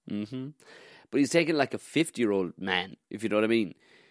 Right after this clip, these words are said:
Like, I thought the first time a kid would cough, he'd freak out. 'Cause imagine, you've never done anything like that before, and all of a sudden your body goes, <laughs> You think,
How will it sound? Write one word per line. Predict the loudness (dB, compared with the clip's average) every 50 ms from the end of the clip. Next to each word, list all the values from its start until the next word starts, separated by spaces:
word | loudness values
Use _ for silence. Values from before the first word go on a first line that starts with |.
| _ _ _ _ -12 -10
Like, | -6 -4
I | -2 0
thought | 2 2 0 0
the | -2
first | -4 0 0 0 0 -2 -4
time | -6 -6 -6
a | -4
kid | -4 -4 -6 -6
would | -8 -10
cough, | -6 -4 -2 -2 -4 -6
he'd | -10 -12 -10
freak | -10 -10 -6 -2 -2 -2 -2 0 -2
out. | -2 -2
'Cause | -4 -6 -10 -8
imagine, | -8 -8 -8 -8 -10 -10
you've | -12 -10 -8 -6 -2
never | 0 0 0 0 0
done | 0 0 0 0 -2 -4
anything | -2 0 0 0 -2 -2
like | -4 -4 -4 -2
that | -4 -6
before, | -6 -6 -4 -4 -2
and | -2 -2
all | -2 -4
of | -4
a | -2
sudden | -2 -4 -2
your | -2 -2
body | -2 -2 -2
goes, | -4 -6 -8 -10 -6
<laughs> | -4 -2 -2 0 0 0 0 0 0 0 -2 0 -2 -4 -6 -10 _ _ _ _ -10 -8 -6 -4 -4 -4 -4 -4 -4 -2 -2 -4 -4 -4 -2 -2 -2 -2 -2 -6 _ _ _ _ _ _ _ _ _ _ _ _ _ _ _ _ -12
You | -10 -6 -4
think, | -2 -2 -2 -4 -6 -12